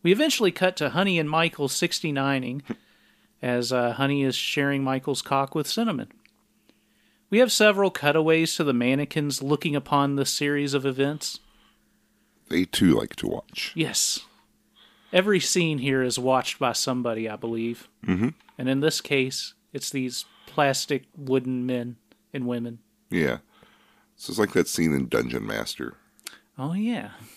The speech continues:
Speaker 2: Where they hide in the wax museum.
Speaker 1: Yeah.
Speaker 2: Uh, I'm glad you got to finally see that.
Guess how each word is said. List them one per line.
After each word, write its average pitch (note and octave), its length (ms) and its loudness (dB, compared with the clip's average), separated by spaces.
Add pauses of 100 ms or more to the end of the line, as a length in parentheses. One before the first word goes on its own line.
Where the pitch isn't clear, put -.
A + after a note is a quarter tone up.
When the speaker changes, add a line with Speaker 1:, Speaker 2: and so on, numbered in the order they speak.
Speaker 2:
Where - 200 -6
they - 600 -20
hide D#2 220 0
in C2+ 100 -2
the B1+ 80 -2
wax B1 380 -6
museum. B1+ 480 -10 (160)
Speaker 1:
Yeah. - 380 -6 (840)
Speaker 2:
Uh, - 300 -10 (560)
I'm - 60 -18
glad G2+ 260 4
you F2 60 0
got D2+ 160 4 (140)
to - 60 -4
finally C2 300 0
see B1 220 -6
that. A1 240 -4